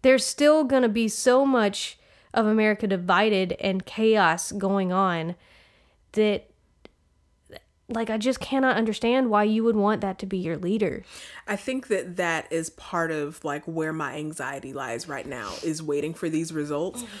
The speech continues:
Speaker 2: because it's not just the result, it's the aftermath
Speaker 1: Yeah.
Speaker 2: that I feel like I'm having a lot of anxiety about.
Speaker 1: Yeah.
Speaker 2: But, uh,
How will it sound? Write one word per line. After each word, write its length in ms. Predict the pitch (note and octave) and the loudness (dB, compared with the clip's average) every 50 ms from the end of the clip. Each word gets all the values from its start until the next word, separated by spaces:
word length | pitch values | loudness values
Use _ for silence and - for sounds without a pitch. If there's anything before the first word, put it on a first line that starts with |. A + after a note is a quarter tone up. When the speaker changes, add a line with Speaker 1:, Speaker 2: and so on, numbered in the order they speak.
| - - - - | -18 -18 -12 -6
Speaker 2:
because 320 | A#3 G#3+ - - C4 A#3+ A#3 | -6 -4 0 2 2 2 2
it's 220 | G#3 - - - | 0 0 0 -4
not 440 | G#3+ G3+ G3 G#3 A3+ A3+ - - F3 | -2 0 0 2 0 0 -4 -8 -8
just 340 | E3 F3 F3+ F3 F3+ - - | 0 0 0 0 0 -2 -4
the 100 | G3 F3 | -4 -2
result, 440 | E3 E3+ E3 E3 E3 D#3 D3+ - - | -2 -2 -2 0 0 0 0 -2 -4
it's 180 | F3+ F3+ - - | -8 -8 -8 -6
the 180 | - D3+ - - _ - | -6 -6 -6 -8 _ -8
aftermath 840 | - E3+ - - - - E3 C3+ A2 F2+ B1+ - - - - - - _ _ - | -6 -6 -6 -8 -6 -6 -6 -6 -6 -10 -10 -10 -12 -12 -16 -20 -20 _ _ 2
Speaker 1:
Yeah. 320 | A#3+ B3 C4+ C4 A3+ G3+ | 2 4 4 4 2 2
Speaker 2:
that 180 | F3 F3 D#3 C#3+ | 2 2 2 2
I 120 | C3+ C#3+ | 0 -2
feel 300 | - - E3 D#3+ C#3 B2 | -4 -4 -2 -2 -2 0
like 240 | B2 A2+ A2 - D#3 | -2 -2 -4 -2 -4
I'm 140 | C3+ D#3 D#3+ | -6 -4 -4
having 320 | - A#2+ G#2 D3+ C#3 C3 | -8 -8 -8 -8 -8 -8
a 40 | A#2+ | -6
lot 220 | C3 G#2 G#2+ - | -4 -4 -6 -6
of 80 | G#2 G#2+ | -6 -8
anxiety 560 | G2+ G#2 C#3 - - - - - F2 G2+ F2 | -10 -10 -8 -8 -8 -8 -8 -8 -8 -8 -8
about. 300 | D#2+ - - C#2+ C#2 - | -8 -8 -8 -6 0 2
Speaker 1:
Yeah. 300 | A#3 A#3+ C4+ B3+ A3 F3 - - _ _ | 2 4 4 2 0 -2 -4 -10 _ _
Speaker 2:
But, 340 | - G#3 G3+ - - _ _ _ _ | 0 0 0 0 -4 _ _ _ _
uh, 40 | - | -18